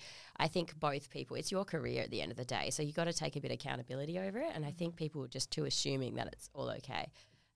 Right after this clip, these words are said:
Speaker 1: Um, and even the best employers, like,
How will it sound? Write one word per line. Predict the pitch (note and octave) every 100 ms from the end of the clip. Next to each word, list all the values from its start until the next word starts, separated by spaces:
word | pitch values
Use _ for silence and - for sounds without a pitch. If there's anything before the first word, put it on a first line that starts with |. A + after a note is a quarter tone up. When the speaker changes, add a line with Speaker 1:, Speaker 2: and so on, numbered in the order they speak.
| -
Speaker 1:
Um, | D#3 C#3+ C3+ C3 -
and | G3
even | G3 G#3+
the | A#3+
best | D#3 D#3 -
employers, | D3 - - - C#3+ -
like, | A#2+ G2+ -